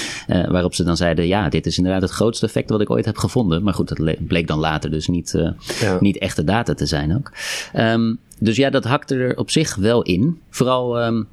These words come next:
Speaker 1: denk ik, heel emotioneel. Dat je denkt van, "Nou, hoe kan iemand die zo dichtbij je staat dat nou gedaan hebben?" Wat op zich logisch is, denk ik, als iemand, eh, ja, je zo voor de gek houdt die je een beetje kent. Dat kan op allerlei gebieden gebeuren. Eh,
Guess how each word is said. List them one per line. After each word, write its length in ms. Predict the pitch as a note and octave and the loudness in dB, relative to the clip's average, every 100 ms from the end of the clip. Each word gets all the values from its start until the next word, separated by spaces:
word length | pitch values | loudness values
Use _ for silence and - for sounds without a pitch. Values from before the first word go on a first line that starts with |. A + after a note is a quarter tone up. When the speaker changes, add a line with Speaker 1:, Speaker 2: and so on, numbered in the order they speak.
| - | -10
Speaker 1:
denk 200 | - G#2+ | -2 0
ik, 100 | G2+ | 2
heel 200 | G#2+ G#2 - | 2 0 0
emotioneel. 680 | G#2 G2 F#2+ G2 A#2+ E2+ | 2 2 2 2 2 2
Dat 140 | D#2 - | 0 0
je 60 | |
denkt 180 | E2+ E2 | 0 0
van, 100 | D#2+ | 0
"Nou, 140 | D2+ D2+ | 0 0
hoe 120 | G2+ | 0
kan 180 | G#2+ F#2 | 0 2
iemand 480 | F#2 F2+ F2 - F#2 | 2 2 0 -2 0
die 120 | F2+ | 0
zo 160 | G2+ G2+ | 2 2
dichtbij 360 | F2 D#2 F2 | 0 0 0
je 60 | F#2 | 0
staat 320 | - E2 D#2 | 0 -2 0
dat 140 | F2 F2+ | -2 -2
nou 160 | E2+ | -2
gedaan 360 | - E2 F#2+ D2+ | 0 0 0 0
hebben?" 240 | - D#2 | -2 -2
Wat 140 | E2 D2 | -2 -2
op 80 | |
zich 240 | - D#2 - | -2 -2 -2
logisch 360 | C#2+ D#2+ D#2+ | -2 -2 -4
is, 100 | D2+ D2+ | -4 -2
denk 180 | D2+ | -2
ik, 120 | D2+ - | -2 -2
als 140 | - | -2
iemand, 420 | E2+ D#2+ D#2+ - | 0 0 0 0
eh, 180 | E2+ E2 - - - - | -2 -2 -6 -10 -8 -2
ja, 120 | E2+ | 0
je 100 | D#2 | 2
zo 180 | - D#2+ | 0 0
voor 140 | E2+ | -2
de 60 | D#2 | -2
gek 240 | - F2 | -2 -2
houdt 340 | D#2 D2+ D#2 - | -2 -4 -4 -4
die 80 | D2+ | -2
je 60 | |
een 60 | D2+ | 0
beetje 240 | D2 D2 | -2 -2
kent. 380 | - E2+ D#2 - | -2 -2 -4 -4
Dat 260 | - D2 - | -6 -6 -4
kan 140 | D#2+ D#2 | -2 0
op 100 | D#2+ | 0
allerlei 440 | E2 D#2+ E2 E2 | 0 0 0 -2
gebieden 320 | - D#2 D2+ | -2 -2 -2
gebeuren. 440 | - D#2 D2+ G2+ - - - - - | -4 -2 -2 -4 -6 -14 -18 -16 -4
Eh, 160 | F#2+ | 0